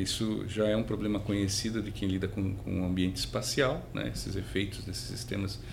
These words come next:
no nível espacial é conhecido. Há, há algum, talvez uma década, um pouco mais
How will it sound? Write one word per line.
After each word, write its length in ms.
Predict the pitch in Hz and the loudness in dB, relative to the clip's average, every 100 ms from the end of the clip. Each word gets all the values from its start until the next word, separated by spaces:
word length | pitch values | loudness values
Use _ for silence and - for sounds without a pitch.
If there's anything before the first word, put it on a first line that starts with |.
| - - - | -10 -12 -2
no 60 | 95 | 0
nível 180 | 95 | 2
espacial 460 | 92 - 90 - 101 | 0 0 -2 0 -2
é 20 | |
conhecido. 640 | 98 107 113 - 120 135 - - - - - | 0 -2 0 0 0 -2 -4 -6 -6 -2 0
Há, 80 | 92 | 2
há 460 | 92 92 90 - 90 | 2 4 2 2 2
algum, 360 | 92 95 101 98 98 - - - | 4 4 4 2 0 -4 -8 -8
talvez 340 | - 87 95 92 | -4 0 2 2
uma 160 | 87 | -2
década, 420 | 82 95 95 90 87 | 2 2 2 0 -2
um 60 | |
pouco 200 | - 90 | -2 -2
mais 240 | 90 90 | 0 2